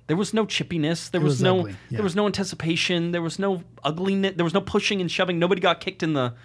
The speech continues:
Speaker 1: groinal region.
Speaker 2: Yeah.
Speaker 1: All right. <laughs> I mean,
Speaker 2: It's a
Speaker 1: all
Speaker 2: technical
Speaker 1: the,
Speaker 2: term.
Speaker 1: yeah, yeah, all, all of the good things that happen in a rivalry game, you got none of that. There was no hype in the stadium, and this was at StubHub Center. It was,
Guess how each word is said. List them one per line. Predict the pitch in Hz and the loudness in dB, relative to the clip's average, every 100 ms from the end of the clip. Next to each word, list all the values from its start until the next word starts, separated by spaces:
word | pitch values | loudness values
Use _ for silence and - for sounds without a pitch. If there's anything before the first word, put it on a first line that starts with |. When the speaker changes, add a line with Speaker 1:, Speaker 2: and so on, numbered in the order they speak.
| - - | -20 -16
Speaker 1:
groinal | 139 151 165 185 185 165 | -4 2 2 4 2 0
region. | 180 165 175 202 | 0 2 2 0
Speaker 2:
Yeah. | - - - - - - | -4 -14 -20 -20 -20 -4
Speaker 1:
All | 123 | 4
right. | 139 180 185 151 - | 6 6 4 -2 -2
<laughs> | 156 | 2
I | 190 | 4
mean, | 190 | 4
Speaker 2:
It's | 170 | 6
a | |
Speaker 1:
all | 233 | 6
Speaker 2:
technical | 294 151 127 | 6 4 0
Speaker 1:
the, | 113 | -4
Speaker 2:
term. | 120 110 | 0 2
Speaker 1:
yeah, | 190 - | 4 4
yeah, | 196 185 | 0 4
all, | 214 226 214 - | 4 4 0 2
all | 247 330 | 2 2
of | 285 | 0
the | 233 | -2
good | 285 202 | -2 0
things | 233 196 | 2 2
that | 175 | 0
happen | 185 196 180 | 0 2 4
in | |
a | 156 | 8
rivalry | 214 220 165 131 | 8 8 6 4
game, | 117 113 120 139 | 4 4 4 0
you | 175 | 4
got | 202 180 | 6 6
none | 202 | 4
of | 127 | 2
that. | 85 - - - - | -2 -6 -18 -6 0
There | 175 | 2
was | 160 | 4
no | 160 | 2
hype | - 127 | 4 0
in | 127 | 0
the | 110 | -4
stadium, | - 151 175 233 | -2 -2 0 0
and | 277 | -2
this | 330 - | -4 -4
was | 180 | -4
at | 131 | -4
StubHub | - 98 110 | -4 -8 -4
Center. | 156 208 | -2 -2
It | 247 | 0
was, | 262 | -2